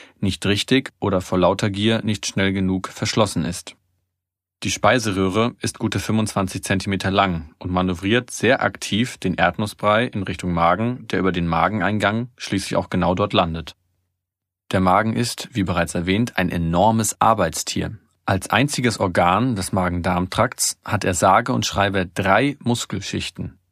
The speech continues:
Ich glaube, die muss er sich über kurz oder lang antrainieren. Bei der Vorarbeit, die wir übers Kauen leisten, nämlich praktisch keine. Der Magen hat auch die Funktion eines Türstehers.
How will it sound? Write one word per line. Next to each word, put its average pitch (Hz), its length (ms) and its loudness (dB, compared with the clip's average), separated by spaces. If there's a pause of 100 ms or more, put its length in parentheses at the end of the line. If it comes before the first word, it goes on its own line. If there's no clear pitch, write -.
(120)
Ich - 200 -16
glaube, 123 460 4
die 110 200 -2
muss 113 240 0
er 107 80 2
sich 110 220 -2
über 104 180 -2
kurz 117 260 -2
oder 104 140 2
lang 98 260 4
antrainieren. 98 680 0 (340)
Bei 98 140 -2
der 98 200 2
Vorarbeit, 104 640 4
die 95 140 2
wir 92 60 0
übers 92 240 -2
Kauen 101 300 2
leisten, 104 580 0 (100)
nämlich 95 280 -2
praktisch - 400 -4
keine. 85 420 -2 (2000)
Der 95 100 0
Magen 110 520 2
hat 110 240 -2
auch - 120 0
die 101 100 -4
Funktion 107 520 0
eines 110 260 0
Türstehers. - 720 0